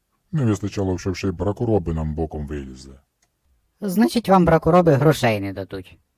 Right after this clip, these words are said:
Speaker 1: Знаєте, сидіння на урчих нафтотуриках — це така собі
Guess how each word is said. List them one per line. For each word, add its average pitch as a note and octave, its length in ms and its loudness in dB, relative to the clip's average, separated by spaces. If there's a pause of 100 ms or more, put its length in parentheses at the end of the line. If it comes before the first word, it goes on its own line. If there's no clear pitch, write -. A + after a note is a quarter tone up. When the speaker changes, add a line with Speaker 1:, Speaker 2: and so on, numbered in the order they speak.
(1000)
Speaker 1:
Знаєте, E3+ 800 6 (520)
сидіння D3 480 2
на C#3+ 140 4
урчих C#3 440 -2
нафтотуриках — C3 920 0 (360)
це E3+ 160 -4
така A3 320 0
собі E2 360 -4